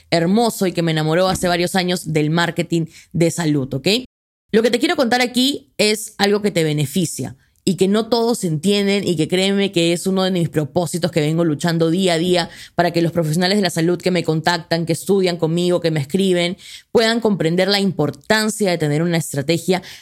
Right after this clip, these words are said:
antes de tener presencia en redes sociales, antes de tener o de, o determinar cuál es el nombre que van a tener, cómo va a ser su logo,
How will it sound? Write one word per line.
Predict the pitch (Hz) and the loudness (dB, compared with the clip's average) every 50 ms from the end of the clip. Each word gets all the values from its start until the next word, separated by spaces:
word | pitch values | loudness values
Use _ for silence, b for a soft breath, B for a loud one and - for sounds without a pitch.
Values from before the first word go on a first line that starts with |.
| B B - | B B -2
antes | - 262 294 302 285 220 226 208 | 0 0 2 2 0 0 0 0
de | 190 180 | 0 -2
tener | - 160 165 175 180 175 | 0 0 2 2 0 0
presencia | - 160 156 - - 165 156 - - 147 | -2 -4 -2 -2 -2 -2 -2 -2 -2 -2
en | 127 | 0
redes | 135 143 135 - | 0 -2 -2 -4
sociales, | - - - 160 147 143 143 139 139 B B B B B B _ | -8 -6 -2 0 0 0 0 -2 -4 B B B B B B _
antes | 240 262 269 269 247 226 | 0 2 2 2 2 0
de | 208 | 2
tener | 160 170 160 170 170 170 165 165 - | 0 0 0 2 0 0 0 0 -2
o | 156 151 | 0 0
de, | 147 139 131 - - | 0 0 -2 -4 -2
o | - 156 | -2 0
determinar | 151 143 131 139 143 147 156 165 156 | 0 0 0 0 0 0 0 0 0
cuál | 156 170 156 156 156 | 0 0 0 0 0
es | 147 - | -2 -2
el | 151 143 147 | -2 0 0
nombre | 156 156 147 147 143 | 0 0 0 0 -2
que | 135 143 | -2 -2
van | 143 143 | -2 -2
a | 147 135 | -2 -2
tener, | 135 131 139 160 165 165 | -2 -2 0 0 -2 0
cómo | 160 156 147 147 143 | -2 -2 -2 0 0
va | 147 | -2
a | 135 | -2
ser | - 156 131 | -2 -4 -4
su | - - 143 | -2 -2 0
logo, | 147 165 175 170 165 160 147 | 2 2 2 2 0 0 -2